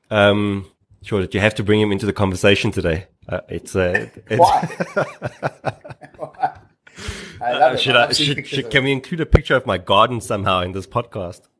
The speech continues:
Speaker 1: Uh,
Speaker 2: Has he, has he killed it?
Speaker 1: Jeez, dude,
Speaker 2: Has
Speaker 1: the,
Speaker 2: he
Speaker 1: the
Speaker 2: dug it
Speaker 1: two
Speaker 2: up?
Speaker 1: of them. It's just, I love the fact that they are <laughs>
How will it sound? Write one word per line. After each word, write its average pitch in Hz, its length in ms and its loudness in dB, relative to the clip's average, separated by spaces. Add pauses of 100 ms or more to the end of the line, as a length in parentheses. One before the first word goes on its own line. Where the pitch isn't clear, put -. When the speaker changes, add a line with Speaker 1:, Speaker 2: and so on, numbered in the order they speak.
(420)
Speaker 1:
Uh, 98 260 -2
Speaker 2:
Has 131 200 2
he, 139 160 -2
has 131 160 -2
he 151 80 0
killed 185 300 4
it? 120 200 -2
Speaker 1:
Jeez, 117 300 -8
dude, 104 180 -6
Speaker 2:
Has - 80 -12
Speaker 1:
the, 104 80 -6
Speaker 2:
he 135 60 -8
Speaker 1:
the 147 120 -14
Speaker 2:
dug 139 240 0
it 156 60 -4
Speaker 1:
two 160 80 6
Speaker 2:
up? 135 80 6
Speaker 1:
of 117 100 -4
them. 95 300 -6
It's 110 140 -8
just, - 320 -6 (640)
I 120 80 2
love 120 420 2
the 127 100 2
fact - 240 0
that 117 60 -4
they 95 120 -4
are 107 120 -4
<laughs> - 60 -20